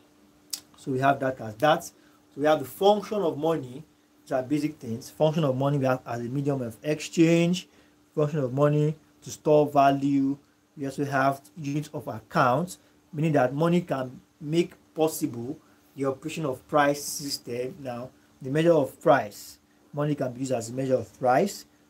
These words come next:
And we have standard for deferred payments. Standard of deferred payments,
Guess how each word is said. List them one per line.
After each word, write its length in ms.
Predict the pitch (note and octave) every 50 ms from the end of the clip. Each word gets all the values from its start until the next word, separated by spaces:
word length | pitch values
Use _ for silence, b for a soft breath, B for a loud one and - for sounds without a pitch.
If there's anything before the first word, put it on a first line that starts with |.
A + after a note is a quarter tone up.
| _ _
And 120 | - C3
we 60 | B2+
have 220 | C3 C#3 C3+ C3+ -
standard 600 | - - _ - F3 F3 E3+ D#3+ E3+ E3+ D#3+ D#3+
for 180 | - - C3+
deferred 540 | B2+ - D3 C#3+ - - D3+ D3 C#3+ C#3+ -
payments. 640 | - D3 C#3 C3 B2 A#2 G#2 G2+ - - - - _ _ _ _ _ _ _ _ _ _ _ _ - - _ _ _ _ _ _ _ _ _ _ _ _ _ _ _ _ _ _ _ _ _ _ _ _ _ _ _ _
Standard 680 | - - - _ F3 E3+ F3+ E3+ D3+ C#3 B2+ B2 B2 - -
of 240 | D3 C3 A#2+ A#2 A#2
deferred 500 | D3 C#3+ - - C#3+ C3+ C3+ C3+ C3+ - -
payments, 460 | D#3 C#3 B2+ A#2+ A2+ G#2 G2+ -